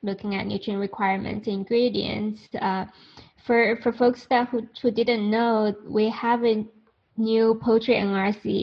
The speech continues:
in progress. And Doctor Advocate, you have been a driving force behind the scene to push this to happen. You worked for so many years on that.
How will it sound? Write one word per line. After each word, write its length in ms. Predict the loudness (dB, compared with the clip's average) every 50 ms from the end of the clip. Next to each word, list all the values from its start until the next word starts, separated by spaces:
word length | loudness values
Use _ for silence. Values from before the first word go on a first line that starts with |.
| -2
in 180 | -2 -4 -4 -4
progress. 680 | -2 -2 0 0 0 0 2 2 2 4 2 2 0 -2 -8 -20 _ _ -20 -20 -20 -20 -20 _ _
And 340 | -4 0 0 2 0 0 2 4
Doctor 260 | 4 4 4 4 2
Advocate, 640 | 4 4 4 4 4 2 2 2 2 0 0 0
you 180 | 0 2 2 4
have 240 | 4 2 2 0 -2 -6 -6 _
been 160 | -2 -2 -2
a 80 | -2 0
driving 420 | 2 4 4 4 4 2 0 -2
force 480 | -2 0 0 2 2 0 0 -2 -4 -4
behind 380 | -4 -4 -2 -4 -4 -4 -4 -4
the 60 | -6
scene 400 | -4 -2 -2 -2 -2 -2 -4 -6
to 100 | -8 -8
push 320 | -8 -6 -6 -6 -6 -4 -4
this 200 | -6 -6 -6 -6
to 100 | -8 -6
happen. 680 | -4 -2 0 0 -2 -2 -4 -4 -4 -4 -4 -6 -8 -10 _ -16 -20 _
You 140 | -10 -6 -2 -2
worked 260 | -2 -2 -4 -8 _
for 140 | -4 -4 -4
so 160 | -2 -4 -4
many 260 | -2 -4 -4 -4 -2
years 360 | 0 2 2 2 2 0 -2 -2
on 180 | -4 -4 -2 -2
that. 440 | 0 0 0 0 0 -2 -4 -6